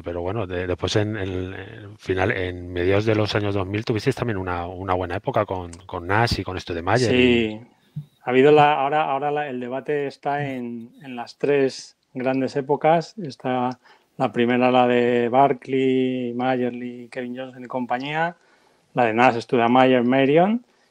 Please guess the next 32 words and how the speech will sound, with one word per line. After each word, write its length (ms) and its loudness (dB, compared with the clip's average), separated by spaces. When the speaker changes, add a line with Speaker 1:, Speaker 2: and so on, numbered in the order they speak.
Speaker 2:
Y 140 2
la, 140 4
ahora 220 2
la 140 -2
de 80 -4
Booker, 680 -6
eh, 600 -10
y 520 -8
Paul, 440 -2
y 120 -10
Ayton 400 -2
y 40 -6
compañía 540 -2
también. 380 -2
Ahora 220 6
mismo, 560 4
pues 180 -6
eso, 180 -4
muchas 320 2
veces 720 2
debatimos, 640 2
¿no? 160 0
Los 140 0
seguidores 360 6
de 80 4
los 160 0
Suns 240 6
sobre 300 0
cuál 260 2
de 100 2
las 200 -6
tres 560 -6